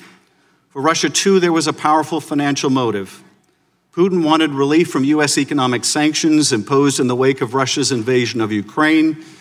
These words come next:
and over human rights violations. The secret Trump Tower meeting between the Russians and senior campaign officials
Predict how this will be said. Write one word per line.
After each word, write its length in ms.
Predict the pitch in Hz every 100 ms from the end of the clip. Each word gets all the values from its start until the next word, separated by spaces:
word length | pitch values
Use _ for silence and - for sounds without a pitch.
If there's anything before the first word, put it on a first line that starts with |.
| _ _ _
and 120 | 120
over 180 | 127 127
human 320 | 107 139 131
rights 320 | 123 120 120 -
violations. 960 | 117 113 117 117 - 92 90 - - - _ _ _ _ _ -
The 80 |
secret 400 | 113 165 160 160
Trump 280 | - 165 160
Tower 300 | - 156 156
meeting 640 | 151 156 165 175 160 -
between 320 | 123 113 135 127
the 80 |
Russians 560 | 123 139 143 156 151 143
and 140 | 113
senior 280 | - 151 147
campaign 460 | 139 143 131 147 139
officials 680 | 123 143 - 143 135 -